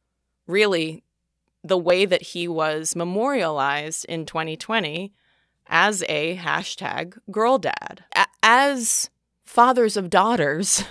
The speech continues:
<laughs> have shown us, of course, being a self-identified girl dad doesn't magically absolve anyone for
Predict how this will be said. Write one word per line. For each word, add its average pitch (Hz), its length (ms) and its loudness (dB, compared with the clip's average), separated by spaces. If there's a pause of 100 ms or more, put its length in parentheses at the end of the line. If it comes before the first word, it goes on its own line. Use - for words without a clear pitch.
(360)
<laughs> - 440 -16
have 220 200 2
shown 247 540 4
us, 165 540 2 (160)
of 240 240 4
course, 285 600 2
being 240 360 2
a 240 160 2
self-identified 190 1160 2
girl 277 360 8
dad 185 580 4 (580)
doesn't 262 480 4
magically 214 1080 2
absolve 180 760 4
anyone 175 720 2
for 165 480 2